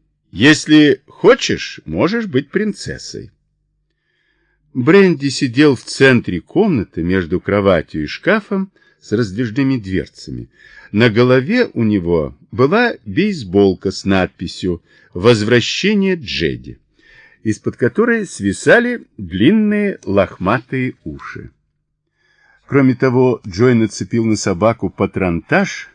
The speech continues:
с пластиковыми пулями и кобуру, откуда торчал пистолет необычной футуристической формы.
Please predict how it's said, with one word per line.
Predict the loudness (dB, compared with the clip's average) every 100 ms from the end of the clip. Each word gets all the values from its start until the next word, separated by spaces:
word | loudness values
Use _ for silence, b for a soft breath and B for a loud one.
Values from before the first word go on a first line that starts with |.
| _
с | -20
пластиковыми | -10 -2 0 -2 -8 -10 -6 -4 -2 -2 -4
пулями | -6 -6 -4 -4 -4 -6
и | -6 -4
кобуру, | -2 -2 -2 -2 -2 -2 -8 _ _ _ _ _ _
откуда | -10 -10 -4 -4 -4
торчал | -4 -6 -4 -2 0
пистолет | -2 -10 -8 -6 -2 -2 -2 -4
необычной | -4 -4 -2 -2 -2 -2 0 0
футуристической | -2 -6 -4 -6 -8 -10 -10 -10 -14 -12 -12
формы. | -12 -16 -16 -18